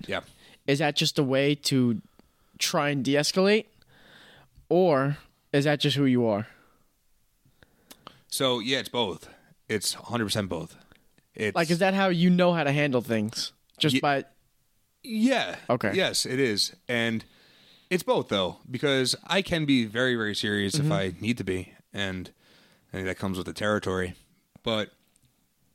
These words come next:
Speaker 1: for the most part, I definitely, if things get a little bit too tense, I do use humor as a defense
Speaker 2: <clears throat>
Speaker 1: mechanism.
Speaker 2: That's, that's what I was trying to say. Do you use
Speaker 1: Yeah.
Speaker 2: humor as defense?
Speaker 1: Oh, for sure.
Speaker 2: Okay.
Speaker 1: And I overdo it.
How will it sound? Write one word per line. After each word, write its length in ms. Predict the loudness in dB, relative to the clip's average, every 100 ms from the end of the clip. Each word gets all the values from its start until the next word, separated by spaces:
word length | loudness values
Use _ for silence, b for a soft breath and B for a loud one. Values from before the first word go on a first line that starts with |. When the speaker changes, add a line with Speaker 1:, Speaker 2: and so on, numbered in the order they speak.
| _
Speaker 1:
for 320 | -12 -2 2
the 100 | 2
most 300 | 2 0 0
part, 420 | -2 0 0 -2 -8 b b b b b
I 200 | -6 -6
definitely, 680 | -4 -4 -4 -4 -4 -2 0
if 280 | -2 -8 -20 -20 -12
things 320 | -4 0 0
get 120 | -2 -2
a 40 |
little 200 | -2 -2
bit 140 | -4
too 140 | -4 -4
tense, 300 | -2 -2 -2
I 80 | -6
do 240 | -6 -6
use 320 | -2 0 -2
humor 460 | -4 -10 -6 -4 -4
as 460 | -4 -4 -2 -4 -6
a 60 | -8
defense 340 | -8 -4 -2
Speaker 2:
<clears throat> 20 |
Speaker 1:
mechanism. 460 | -2 -2 -2 -2 -6 B B B -10
Speaker 2:
That's, 420 | -4 -4 -2 -6 -6
that's 300 | -2 -2 0
what 60 |
I 40 | 0
was 80 |
trying 160 | 0 -2
to 40 |
say. 120 | 0 -2
Do 120 | 0
you 60 | 0
use 100 | 2
Speaker 1:
Yeah. 40 |
Speaker 2:
humor 200 | 2 2
as 80 | 0
defense? 360 | -2 -2 -2 0
Speaker 1:
Oh, 140 | -2
for 160 | -2 -4
sure. 280 | -2 0 0
Speaker 2:
Okay. 160 | -2 -8 B B B B
Speaker 1:
And 220 | -4 -2 -2
I 140 | 0
overdo 420 | 0 0 0 2
it. 120 | 0